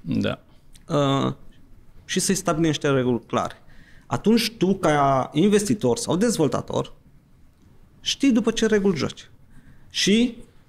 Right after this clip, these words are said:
Speaker 2: joci după aceleași reguli ca și competitorii tăi. Lipsa pugului, uh, cred că am scris-o prin două mii șaptesprezece, optsprezece, în, uh, Zeppelin, revistă
Speaker 1: Mhm.
Speaker 2: specializată pe arhitectură.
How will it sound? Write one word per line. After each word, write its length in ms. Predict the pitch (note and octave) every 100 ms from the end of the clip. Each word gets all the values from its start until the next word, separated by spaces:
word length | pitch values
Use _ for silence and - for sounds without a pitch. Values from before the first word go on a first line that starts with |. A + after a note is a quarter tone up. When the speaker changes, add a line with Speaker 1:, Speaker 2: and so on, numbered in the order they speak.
| - -
Speaker 2:
joci 400 | A2 B2 A3+ A3
după 160 | A3
aceleași 480 | G3+ - G#3+ G3+ F#3+
reguli 220 | G3+ A3+
ca 120 | G#3+
și 200 | G#3 A3+
competitorii 640 | G#3 A3 G#3 G#3+ G3+ G#3+ G3+
tăi. 300 | G3+ C#3+ - -
Lipsa 380 | D3+ - B3
pugului, 480 | A#3 A#3 G#3+ A3 G#3
uh, 460 | G3+ F#3+ F#3 F3+ E3+
cred 160 | D#3 E3
că 60 |
am 100 | E3
scris-o 720 | D#3 - - - C#3 G3 G3+
prin 300 | G3+ F3+ E3+
două 220 | D#3 F#3 F#3
mii 600 | F3 F3 F3 E3+ E3 - - - - - - - - - -
șaptesprezece, 680 | - F3+ - - A2 C#3+ E3
optsprezece, 400 | - - C#3 C3+
în, 80 | C3+
uh, 420 | C3 C3 B2+ B2
Zeppelin, 640 | A2+ A#2+ B2 A#2 F#3+ A#3 E3+
revistă 420 | A#2 C3 G2 F#2
Speaker 1:
Mhm. 80 | F#2+
Speaker 2:
specializată 640 | A#2+ B2+ B2 A#2 - A#2+
pe 100 | -
arhitectură. 520 | - - - - -